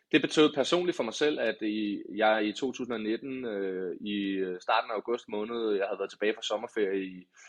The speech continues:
et par dage, der brød jeg lige pludselig sammen på kontoret, fordi jeg, jeg var simpelthen, øh, pisse stresset og, og, og mega træt. Øhm,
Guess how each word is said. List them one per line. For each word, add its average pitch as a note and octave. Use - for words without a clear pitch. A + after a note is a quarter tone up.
et -
par G#2
dage, A2+
der A2+
brød A2
jeg G2+
lige G#2+
pludselig A2
sammen G#2
på G#2
kontoret, G#2
fordi G#2
jeg, G2
jeg F#2
var F#2
simpelthen, F#2
øh, D#2+
pisse G2
stresset F#2
og, F2+
og, F2
og F2+
mega G2
træt. -
Øhm, F2